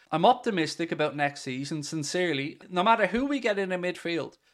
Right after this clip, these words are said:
I thought about this long and hard last night, and I might contradict myself a little bit here, but look, that is my, uh, that is my right as a football fan. But you know what? I've been thinking about our midfield search,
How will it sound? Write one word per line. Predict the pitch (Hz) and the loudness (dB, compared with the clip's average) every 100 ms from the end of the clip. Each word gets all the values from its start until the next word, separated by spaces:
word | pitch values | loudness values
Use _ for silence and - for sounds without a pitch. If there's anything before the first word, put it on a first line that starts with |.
| _ - | _ 0
I | 220 | 2
thought | 285 349 | 6 6
about | 392 349 | 6 0
this | 285 214 | -2 2
long | 226 233 | 6 6
and | 214 | 4
hard | 196 196 202 | 4 6 6
last | 185 165 - | 2 0 -2
night, | 160 135 - | -6 -6 0
and | 170 190 | 4 4
I | |
might | 214 277 | 6 4
contradict | 285 247 226 202 214 | 4 0 2 0 0
myself | 196 180 170 147 | 0 2 4 2
a | 147 | 2
little | 135 131 | -2 -2
bit | 123 | -4
here, | 123 143 | -2 -2
but | 165 156 | -2 -4
look, | 165 | -4
that | 175 185 | 0 0
is | 170 160 | -2 -4
my, | 151 139 131 | -2 0 0
uh, | 127 120 123 _ | 0 -2 -6 _
that | 151 | -4
is | 151 147 | -2 -2
my | 147 | 0
right | 139 135 135 | 4 2 2
as | 123 | -6
a | |
football | 131 139 135 123 | -6 -4 -2 -4
fan. | 127 117 165 - - - _ _ - | -2 -2 -4 -10 -20 -20 _ _ 4
But | 262 233 - | 4 4 2
you | 247 | 2
know | 359 | 4
what? | 427 330 | 6 4
I've | |
been | 240 285 | 4 0
thinking | 392 427 440 | -2 -2 0
about | 311 269 | 4 6
our | 226 | 6
midfield | 196 196 196 220 233 | 2 0 -2 -2 -4
search, | - 139 110 - - - | -2 -2 -2 -8 -14 -14